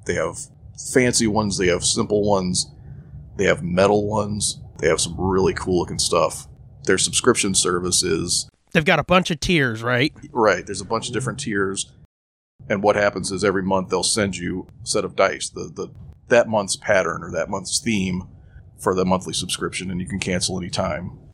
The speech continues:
Speaker 2: Right.
Speaker 1: But it's pretty cool. If you like dice, <laughs> a lot of people are addicted to collecting dice, and this place is definitely gonna fill your dice bag <laughs> to overflowing.
Speaker 2: Yeah, and like you said,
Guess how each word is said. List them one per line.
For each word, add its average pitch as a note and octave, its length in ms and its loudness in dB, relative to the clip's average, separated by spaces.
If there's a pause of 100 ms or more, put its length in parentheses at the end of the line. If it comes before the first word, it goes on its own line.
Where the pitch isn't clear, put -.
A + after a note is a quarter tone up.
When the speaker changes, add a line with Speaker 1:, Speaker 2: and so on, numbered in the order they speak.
(400)
Speaker 2:
Right. C3+ 320 4 (600)
Speaker 1:
But - 220 -2
it's - 120 -2
pretty - 180 0
cool. A2+ 500 4 (160)
If - 140 -10
you A2+ 120 0
like A#2+ 220 2
dice, A2+ 520 2 (280)
<laughs> - 300 -16
a D3 80 6
lot A#2 200 6
of A#2 60 0
people G#2+ 240 -6
are G#2 100 2
addicted G#2+ 360 -4
to - 80 -10
collecting G#2 420 -2
dice, G2 340 2
and G2 140 -6
this G2 100 -6
place - 280 -4
is - 100 -6
definitely G2 380 -2
gonna F#2 300 -6 (680)
fill G#2+ 160 0
your F#2 480 -2 (420)
dice G2+ 260 4
bag F2+ 420 0 (340)
<laughs> - 640 -2
to - 120 2
overflowing. G#2 840 0 (240)
Speaker 2:
Yeah, F#3 400 4
and G3 260 2 (320)
like G#3 220 -2
you A3 80 0
said, F3 340 0